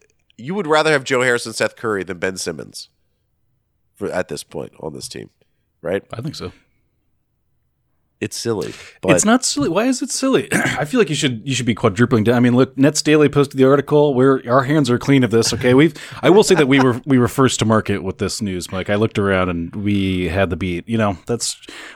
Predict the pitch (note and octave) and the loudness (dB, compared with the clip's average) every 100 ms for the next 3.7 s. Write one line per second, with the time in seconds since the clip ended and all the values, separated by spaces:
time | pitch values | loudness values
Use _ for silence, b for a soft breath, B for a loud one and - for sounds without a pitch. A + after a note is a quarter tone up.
0 | - C#3+ D#3+ - - - D#3 E3 - - | -4 0 2 0 -4 0 2 2 0 -4
1 | B2+ D#3 D#3 - B2 F3+ E3+ D3+ A#2 F2+ | -4 -4 -4 -8 -4 -2 0 2 2 2
2 | F#2 E2+ - F#2+ C#3+ D3 D3 A2+ E3 E3+ | -2 -4 -6 -6 -4 -4 -4 0 0 0
3 | E3 - C3 - G#2+ A2 | -4 -6 -6 -6 -8 -8